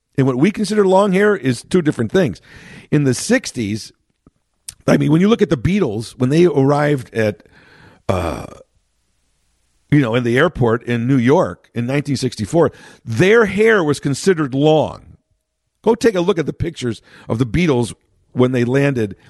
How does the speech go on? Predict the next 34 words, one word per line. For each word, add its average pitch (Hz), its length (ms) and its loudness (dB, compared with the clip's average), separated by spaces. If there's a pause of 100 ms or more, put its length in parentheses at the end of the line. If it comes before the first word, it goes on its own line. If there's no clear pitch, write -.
(160)
at 113 160 -2
Kennedy 127 400 -2
Airport. 117 460 -2
Well, 95 120 0
it 85 40 -4
wasn't 92 260 -2
Kennedy 80 320 -2
Airport. - 340 -6
Oh, 123 120 0
maybe 220 220 -4
it - 80 -4
was 107 260 -4
at - 100 -18
sixty-four. - 540 -10
No, 127 200 -2
it 90 60 -8
wasn't. 147 340 -10 (420)
It - 80 -4
was 110 120 2
probably 123 280 0
Idlewild. 92 520 -2
But 107 120 -2
when 123 200 0
the, 110 120 -2
when 120 220 0
they, 113 140 0
when 113 240 0
they 107 200 0
landed 123 420 -2
at 101 100 -4
the 101 120 0
airport, 110 420 -2 (1040)
uh, 85 480 -2 (2500)
that 190 420 0